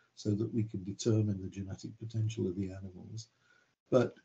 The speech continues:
as we go down the, uh, multiplication pyramid, the health,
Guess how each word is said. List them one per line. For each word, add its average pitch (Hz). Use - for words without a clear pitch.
as 120
we 113
go 107
down 147
the, 98
uh, 92
multiplication 113
pyramid, 95
the 104
health, 110